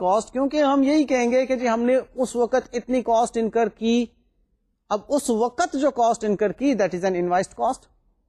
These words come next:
We are having proper documentation for that cost، so that is a historical cost۔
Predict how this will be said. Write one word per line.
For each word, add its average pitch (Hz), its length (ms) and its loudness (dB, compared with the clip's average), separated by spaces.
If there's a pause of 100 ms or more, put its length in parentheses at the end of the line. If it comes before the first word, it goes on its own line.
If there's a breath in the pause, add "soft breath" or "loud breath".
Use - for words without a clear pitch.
(1300)
We 202 200 0
are 170 100 -6
having 214 220 0 (120)
proper 208 220 0
documentation 240 880 -2
for 233 100 -6
that 247 320 -2
cost، 262 180 -4 (800)
so 208 120 0
that 220 220 0
is 208 320 -4
a 208 60 2
historical 220 500 -2 (100)
cost۔ 196 220 -2